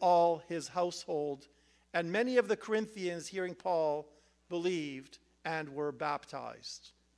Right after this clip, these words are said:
So therefore, we see that a very important theme in the church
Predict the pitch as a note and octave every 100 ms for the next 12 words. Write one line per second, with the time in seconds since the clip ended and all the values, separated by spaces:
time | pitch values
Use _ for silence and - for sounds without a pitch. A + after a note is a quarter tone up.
0 | _ _ _ _ _ _ _ _ _ _
1 | _ - F3 F#3+ A#3+ - F3+ D#3+ D#3+ D#3+
2 | _ _ _ _ _ F3 C#3+ - G#3 G#3
3 | F3+ D3+ E3 F#3+ F#3+ - G3 F3+ - G#3+
4 | G#3+ E3 C#3+ C3+ _ _ F#3+ G3+ F3 -
5 | D3 C#3+ - -